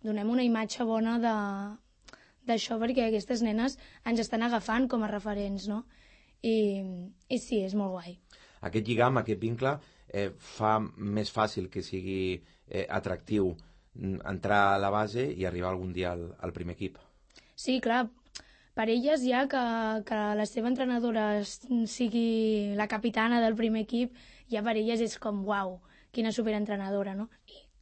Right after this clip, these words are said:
Speaker 1: <laughs> no, no és així, saps? Però, però sí, per elles és, és com dir, «Uau, és que jo vull arribar a ser ella». I, bueno, també et posa una mica de pressió a tu, però,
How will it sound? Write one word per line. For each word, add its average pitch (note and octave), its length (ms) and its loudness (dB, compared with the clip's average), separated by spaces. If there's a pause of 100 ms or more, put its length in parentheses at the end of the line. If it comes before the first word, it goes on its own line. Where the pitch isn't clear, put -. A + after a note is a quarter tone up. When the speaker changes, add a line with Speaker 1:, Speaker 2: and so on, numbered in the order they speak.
(400)
Speaker 1:
<laughs> A#3+ 720 0
no, B3 240 8
no A#3+ 160 6
és A#3 80 6
així, A3 320 4
saps? A3+ 240 -2 (440)
Però, A#3+ 200 6 (360)
però A3 160 0
sí, A#3+ 200 0
per G3+ 160 2
elles A#3 400 2
és, G#3+ 140 0 (760)
és - 160 -16
com A#3+ 160 4
dir, G#3 320 2 (1040)
«Uau, G#3 240 -2 (560)
és - 160 -6
que A3 160 -2
jo A#3 160 6
vull B3+ 160 4
arribar A3 400 2 (720)
a A3+ 100 -4
ser G#3 220 -2
ella». G3 320 -2 (800)
I, F#3+ 460 -4
bueno, A3+ 240 -2
també G#3+ 240 -2
et - 20 -14
posa C4+ 220 4
una A#3+ 80 4
mica A#3 240 4
de A3+ 80 0
pressió A3 320 2
a A3 80 -2
tu, A#3 160 4 (640)
però, A3 220 4